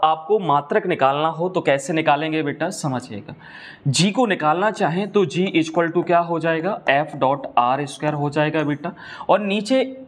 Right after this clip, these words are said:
ये दोनों द्रव्यमान हैं, दोनों द्रव्यमान हैं, तो द्रव्यमान का क्या हो जाएगा? square हो जाएगा। मतलब घात कितनी लग जाएगी बेटा? दो लग जाएगी साहब। अब अपन समझने का प्रयास करते हैं कैसे क्या होंगी बातें साहब। देखिएगा,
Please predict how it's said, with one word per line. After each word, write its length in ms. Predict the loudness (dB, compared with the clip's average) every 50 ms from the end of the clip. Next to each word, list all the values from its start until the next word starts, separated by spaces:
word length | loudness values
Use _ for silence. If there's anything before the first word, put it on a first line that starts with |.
| -4 2 4
ये 140 | 4 4
दोनों 340 | 4 4 2 2 2 2 2
द्रव्यमान 560 | 4 2 2 2 0 0 0 2 2 2 2
हैं, 260 | 0 -4 -6 -4 0 2
दोनों 320 | 4 4 4 2 0 2
द्रव्यमान 520 | 2 2 2 2 0 0 2 2 2 2
हैं, 140 | 0 -2 -2
तो 100 | -2 -2
द्रव्यमान 500 | 2 2 2 2 2 0 0 0 0 0
का 140 | 0 -2 -2
क्या 180 | 0 0 0 0
हो 180 | 0 0 0
जाएगा? 340 | 0 0 0 0 -2 -4 -6 -8 -12 -16 -18 -20 -4 0 0
square 400 | 0 0 0 2 2 2 2 2
हो 160 | 2 0 2
जाएगा। 340 | 2 2 2 2 2 2 2
मतलब 240 | 2 2 2 0 0
घात 260 | -2 -2 -2 -2 -2
कितनी 280 | -2 -4 -2 0 2 2
लग 180 | 2 0 0
जाएगी 340 | 0 0 0 0 0 0 2
बेटा? 320 | 0 0 0 0 -2 -4 -6 -10 -12 -4
दो 180 | 0 0 0 0
लग 200 | -2 -6 -10 -12
जाएगी 340 | -12 -12 -12 -10 -10 -10
साहब। 200 | -10 -10 -14 -18 -18 -20 -20 -20 -20 -18 -16 -16 -16 -16 -16 -18 -2 2 2
अब 120 | 4 4
अपन 220 | 4 4 2 0 -2
समझने 440 | -2 0 0 0 2 2 2 2
का 180 | 4 4 4 2 2 -2 -2 0
प्रयास 420 | 2 2 2 2 0 -2 0 2
करते 300 | 2 2 2 2 0 -2
हैं 220 | -2 -2 -4 -2
कैसे 320 | 0 0 0 0 -2 -4 -4
क्या 140 | -2 -4 -4
होंगी 320 | -4 -4 -6 -6 -4 -4
बातें 320 | -4 -4 -4 -4 -4 -6 -6
साहब। 280 | -6 -8 -10 -10 -8 -4 0
देखिएगा, 560 | 2 2 2 0 -2 -6 -8 -8 -8 -10